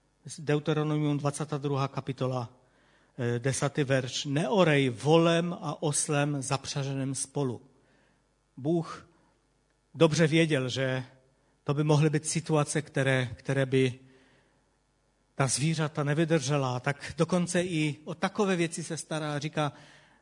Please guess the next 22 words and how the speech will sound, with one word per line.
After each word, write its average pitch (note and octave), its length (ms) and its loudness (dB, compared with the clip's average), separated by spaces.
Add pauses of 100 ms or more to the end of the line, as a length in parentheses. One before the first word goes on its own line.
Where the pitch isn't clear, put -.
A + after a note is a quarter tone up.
„Ne, F#3+ 320 -4
nesnažte G3+ 640 -2
se D3 200 -4
zapojit D3 760 -2 (1000)
zvířata, D3+ 560 -2
která C#3+ 280 -4
mají D3 420 0 (340)
různou D#3+ 840 0 (400)
stavbu D3+ 520 0
těla, D#3 560 0
různé D3+ 380 -2
možnosti, E3+ 600 -2
různé D#3 260 -4
schopnosti. D3+ 720 -6 (320)
Nesnažte E3 480 -2
se E3 200 0
zapojit D3+ 480 2
spolu, C3 320 -2
protože B2 460 -4 (380)
pak - 200 -4
to D3 140 0
ne-, C3+ 160 0